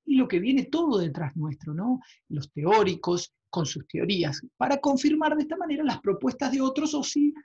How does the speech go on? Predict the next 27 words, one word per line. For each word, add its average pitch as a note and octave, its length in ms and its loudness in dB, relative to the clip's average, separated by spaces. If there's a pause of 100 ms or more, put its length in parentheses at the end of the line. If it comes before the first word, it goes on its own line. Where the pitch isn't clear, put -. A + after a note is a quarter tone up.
(140)
también E4 240 -4
ampliarlas, A3 480 4
o - 20 6
incluso, F#3 500 2 (200)
¿por F3+ 160 -2
qué F#3 100 0
no G3+ 140 2
refutarlas, F3 800 0
no? C4+ 240 0 (100)
Es - 320 -10
decir, D4+ 140 0
que D4 80 0
las B3 180 2
referencias B3 580 0
a G3+ 60 0
otros B3+ 240 -4
textos A#3+ 460 -2 (220)
son D#4 420 0
tan E4 440 6
importantes, E3+ 720 -2
son G3 220 0
sumamente F#3 800 4
importantes D#3 560 -4
en D3+ 60 -6
la D3+ 40 -6
investigación D3+ 540 -8
académica, F3+ 680 -2